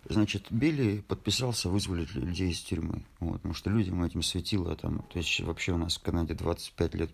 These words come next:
потолок. И потом, э,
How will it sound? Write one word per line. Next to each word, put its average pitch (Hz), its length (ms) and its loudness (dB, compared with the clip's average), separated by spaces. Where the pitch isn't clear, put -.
потолок. 131 500 2
И 117 760 0
потом, 90 600 2
э, - 180 -4